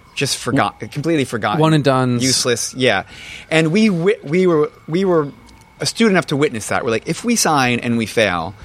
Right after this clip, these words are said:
Speaker 1: then we're gonna be one of these C Ds in a used bin, and no one will ever touch us again, 'cause we signed to some crappy imprint on a,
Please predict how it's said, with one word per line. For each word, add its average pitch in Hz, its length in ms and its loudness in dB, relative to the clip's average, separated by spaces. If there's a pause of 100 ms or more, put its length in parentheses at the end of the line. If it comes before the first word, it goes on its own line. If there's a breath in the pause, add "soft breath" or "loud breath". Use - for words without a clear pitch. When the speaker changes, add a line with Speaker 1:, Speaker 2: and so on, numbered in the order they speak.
(260 loud breath)
Speaker 1:
then 131 220 0
we're 151 100 4
gonna 165 160 0
be 135 260 2 (160 loud breath)
one 135 160 0
of 127 60 2
these 123 160 2
C 127 160 2
Ds 123 160 2
in 113 80 0
a 104 40 -2
used 110 300 -2
bin, 95 320 -2 (180 loud breath)
and 123 260 0
no 147 160 4
one 165 120 0
will 156 200 -2
ever 139 200 0
touch 120 320 -4
us 98 140 -6
again, 85 280 -10 (220 soft breath)
'cause 117 120 -6
we 135 100 0
signed 123 240 0
to - 60 -10
some 107 180 -6
crappy 135 440 0
imprint 117 480 -2
on 107 140 -4
a, 104 80 -4